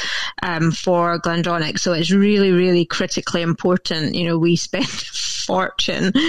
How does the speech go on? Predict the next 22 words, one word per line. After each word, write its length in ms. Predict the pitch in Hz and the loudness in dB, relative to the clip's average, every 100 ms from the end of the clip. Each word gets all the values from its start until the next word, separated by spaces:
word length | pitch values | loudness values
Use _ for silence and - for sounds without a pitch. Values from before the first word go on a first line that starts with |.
| 339 320 302 254 240 | 2 0 0 0 -2
um, 500 | - 185 185 180 185 - | -4 -4 0 2 2 0
on 440 | 190 180 175 175 175 | 0 0 2 0 0
our 260 | - 175 | -2 -4
sherry 380 | 175 180 170 180 | -2 -2 -2 0
wood. 340 | 196 120 110 - - - _ - | 0 0 -4 -6 -6 -12 _ -6
Um, 460 | 160 156 151 147 - | -4 -4 -2 -4 -4
and, 400 | 180 170 170 - | -2 2 0 0
um, 520 | 180 165 165 165 160 - | -2 -2 0 0 0 2
we 140 | 208 | 2
buy, 360 | 196 190 175 175 | 2 0 -2 -2
I 140 | 170 190 | 0 -2
think, 680 | - 233 185 180 - - - - - - | 0 0 0 -2 -4 -8 -8 -10 -12 -10
the 80 | - | 0
most, 420 | 196 202 196 - | 4 4 2 -2
um, 280 | 190 180 175 | -2 2 0
Pedro 260 | 175 190 175 | 2 0 2
Jimenez 460 | 185 175 175 180 - | 0 2 0 -2 -2
casks 340 | 190 160 - | -2 -2 -2
in 120 | 170 | 0
the 80 | 170 | 2
industry. 480 | 220 202 - 170 160 | 2 2 0 -2 -2
And, 280 | 165 175 | 0 -2